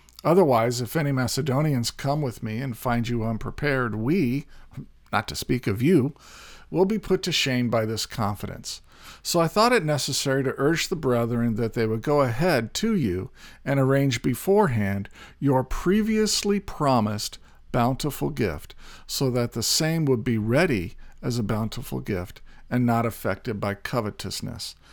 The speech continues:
Now look, there Paul is <laughs> sending some messengers ahead to the church in Corinth and saying, "Look,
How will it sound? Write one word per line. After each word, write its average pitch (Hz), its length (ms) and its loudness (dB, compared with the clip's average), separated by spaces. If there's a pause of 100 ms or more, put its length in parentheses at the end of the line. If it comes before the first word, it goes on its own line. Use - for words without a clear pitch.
(280)
Now 117 120 2
look, 113 300 2 (220)
there 131 360 4
Paul 143 460 6
is 104 180 -2 (320)
<laughs> - 340 -12
sending 143 460 2
some 117 200 0
messengers 113 560 0
ahead 110 360 4
to 110 80 0
the 101 100 -2
church 117 340 -2
in 104 120 -4
Corinth 117 400 -4
and 104 120 -4
saying, 110 280 -4
"Look, 135 260 -2